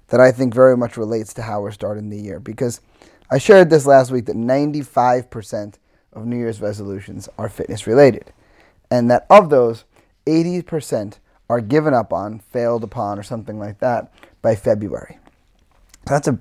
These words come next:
very significant percentage. And obviously, since, uh, you know I'm very into health and wellness and fitness overall,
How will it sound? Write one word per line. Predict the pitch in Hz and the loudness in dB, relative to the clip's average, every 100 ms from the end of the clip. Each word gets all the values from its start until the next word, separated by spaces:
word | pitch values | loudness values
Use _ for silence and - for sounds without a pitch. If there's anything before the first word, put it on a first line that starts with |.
| _ | _
very | - 127 151 123 | 0 8 10 10
significant | 127 117 123 110 101 95 | 6 -2 -2 -4 -8 -10
percentage. | 92 - 110 104 - - - _ _ _ _ _ _ _ _ _ _ 147 | -10 -8 -8 -8 -16 -18 -20 _ _ _ _ _ _ _ _ _ _ 4
And | 147 135 - _ _ _ _ _ _ _ - | 6 4 -2 _ _ _ _ _ _ _ -2
obviously, | 185 180 170 - 147 127 - _ _ _ - | 0 4 4 4 2 2 -2 _ _ _ -16
since, | 127 127 113 | -10 -10 -8
uh, | - - - | -10 -12 -8
you | 120 131 | -2 2
know | 117 | 2
I'm | 117 113 | 2 0
very | 123 120 120 | 0 0 -2
into | 113 110 | -6 -6
health | 117 120 113 | -2 0 0
and | 104 110 | -6 -6
wellness | 117 117 110 101 - | -4 -4 -6 -12 -16
and | 95 - _ _ _ | -20 -20 _ _ _
fitness | - 135 123 - | -6 -4 -4 -6
overall, | 120 107 107 127 120 107 | -6 -4 0 2 2 0